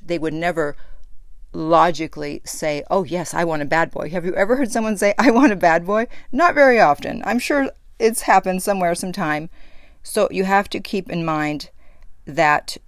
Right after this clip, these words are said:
when people are answering questions, especially on YouTube, that they're using the lo-, their logical mind. And of course, logically, one would say, "Yes, of course.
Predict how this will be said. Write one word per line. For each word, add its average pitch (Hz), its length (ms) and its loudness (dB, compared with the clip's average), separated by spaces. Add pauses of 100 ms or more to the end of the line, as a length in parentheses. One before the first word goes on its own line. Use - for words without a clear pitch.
(480)
when 165 180 -2
people 190 260 0
are 170 100 2
answering 165 340 -6
questions, 147 640 -2
especially 156 720 -4 (880)
on 156 220 -2
YouTube, 151 640 -4 (260)
that 147 760 -2 (500)
they're 156 180 0
using 175 320 0
the 180 60 -6
lo-, 147 260 0
their 160 220 -2
logical 147 360 0
mind. 156 280 -2
And 180 80 -4
of - 60 -12
course, 294 200 0
logically, 170 480 0
one 170 200 -4
would 165 140 -6
say, 165 140 -2
"Yes, 262 320 -2
of - 100 -14
course. - 460 -2